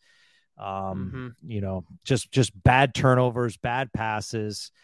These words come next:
Speaker 1: And two-part question, I want, uh, did you get a chance to analyze that? You know, I thought they might, I thought DeBoer actually might make some defensive
Speaker 2: <laughs>
Speaker 1: pairing changes in the third period.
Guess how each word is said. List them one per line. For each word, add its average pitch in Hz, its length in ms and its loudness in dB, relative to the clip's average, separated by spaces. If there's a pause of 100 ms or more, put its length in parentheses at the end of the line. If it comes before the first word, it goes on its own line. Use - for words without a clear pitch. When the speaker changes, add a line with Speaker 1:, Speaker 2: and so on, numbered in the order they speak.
(680)
Speaker 1:
And 110 360 -10
two-part 160 460 6
question, 139 500 0
I 123 100 -2
want, 123 400 -4 (120)
uh, 123 80 -6
did 104 220 -10
you 123 80 -2
get 139 160 -2
a 135 40 -2
chance 131 400 -2
to 110 140 -6
analyze 123 600 -2
that? 123 340 -4 (180)
You 120 100 -6
know, 110 140 -4
I 110 160 -2
thought 131 260 2
they 113 140 0
might, 117 380 -2
I 120 100 -2
thought 131 220 4
DeBoer 120 360 0
actually 120 340 -4
might 117 300 -4
make 117 280 -4
some 113 340 -4 (300)
defensive 131 560 -2
Speaker 2:
<laughs> - 40 -8
Speaker 1:
pairing 131 380 0
changes 117 480 -2
in 120 120 0
the 107 80 0
third 127 320 0
period. 135 500 2